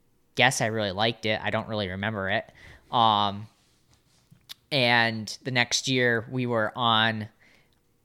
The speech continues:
we went to Titus, and I think this past year was our seventeenth year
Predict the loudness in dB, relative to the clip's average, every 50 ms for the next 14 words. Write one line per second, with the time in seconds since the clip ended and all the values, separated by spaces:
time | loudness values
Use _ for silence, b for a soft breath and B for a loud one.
0 | _ _ _ _ _ -2 0 0 0 2 0 -2 -2 -4 -2 4 6 8 8 8
1 | 6 4 2 2 0 -2 -2 -4 -6 -4 -2 0 2 2 2 2 0 0 -6 -8
2 | -6 -4 -4 -4 -4 -6 -6 -4 -4 -4 -4 -6 -12 -18 -20 -20 _ -14 -8 -4
3 | -4 -4 -4 -2 2 2 2 2 2 -2 -4 -2 -2 0 0 0 -2 0 0 0
4 | 0 0 -2 -4 b b b b b b b b b b b b b b b b
5 | _ _ _ _ _ _ _ _ _ -14 -10 -6 -6 -4 -4 -4 -4 -4 -4 -2
6 | -4 -4 -4 -6 -8 -12 -14 -12 -8 -4 -4 -4 -4 -4 -8 -12 -14 -10 -6 -2
7 | 0 2 2 4 2 2 0 -4